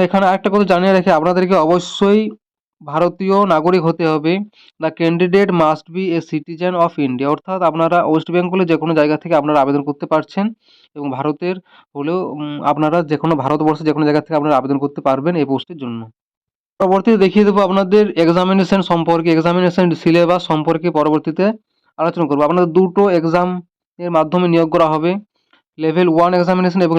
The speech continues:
লেভেল টু এক্সামিনেশন। প্রথমে থাকছে আপনাদের অবজেক্টিভ টাইপ টেস্ট এবং লেভেল টুয়ে থাকছে আপনাদের ডেসক্রিপটিভ টাইপ টেস্ট। আপনাদের লেভেল ওয়ান যেটা, সেখানে অবজেক্টিভ টাইপ টেস্ট, সেখানে আপনাদের সিলেবাস থাকছে জেনারেল ইংলিশ, সেখান থেকে আপনাদের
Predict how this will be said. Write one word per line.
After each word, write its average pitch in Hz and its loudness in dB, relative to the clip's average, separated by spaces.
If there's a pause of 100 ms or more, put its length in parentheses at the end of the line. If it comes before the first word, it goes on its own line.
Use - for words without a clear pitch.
লেভেল 165 2 (100)
টু 190 -4 (100)
এক্সামিনেশন। 131 0
প্রথমে 175 -4
থাকছে 160 -6
আপনাদের 160 -4 (120)
অবজেক্টিভ 175 -4 (120)
টাইপ 170 -4 (100)
টেস্ট 214 -6 (680)
এবং 156 -2 (280)
লেভেল 160 0
টুয়ে 175 2
থাকছে 170 -4
আপনাদের 156 -2 (100)
ডেসক্রিপটিভ 175 -6 (140)
টাইপ 156 -4 (120)
টেস্ট। 131 -12 (640)
আপনাদের 180 0 (540)
লেভেল 165 2
ওয়ান 180 2 (100)
যেটা, 156 -2 (100)
সেখানে 165 -2
অবজেক্টিভ 165 -4
টাইপ 175 2 (100)
টেস্ট, 165 -10 (520)
সেখানে 175 -4
আপনাদের 170 0
সিলেবাস 170 2
থাকছে 156 -4 (640)
জেনারেল 170 0 (100)
ইংলিশ, 170 0 (600)
সেখান 165 -4
থেকে 175 0
আপনাদের 170 0